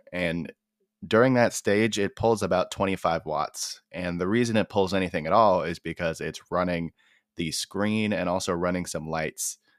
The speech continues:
and as well as sometimes it's running the fans. So it needs a little bit of power to be able to run all these things while it's idling.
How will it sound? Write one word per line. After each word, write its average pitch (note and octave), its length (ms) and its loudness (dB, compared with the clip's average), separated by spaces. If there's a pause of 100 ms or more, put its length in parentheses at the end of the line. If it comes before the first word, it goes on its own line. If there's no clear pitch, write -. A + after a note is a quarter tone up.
(160)
and F#2+ 360 2
as F2+ 220 -4
well F2+ 160 0
as F2 100 -2
sometimes F2+ 600 -2
it's E2+ 180 -8
running E2 260 -4
the D#2 100 -8
fans. D#2 480 -10
So D2+ 320 -6
it E2 120 -4
needs G2+ 200 -2
a G2 60 2
little A2 180 2
bit A2 100 2
of G2+ 100 0
power F#2 440 4 (380)
to F2 420 -2
be E2 160 -2
able E2+ 280 -4
to D#2 440 -6 (640)
run F#2 260 4
all F2+ 140 4
these F2 240 -2
things F2 340 -4
while F2 280 2
it's F2+ 100 -4
idling. G2+ 540 0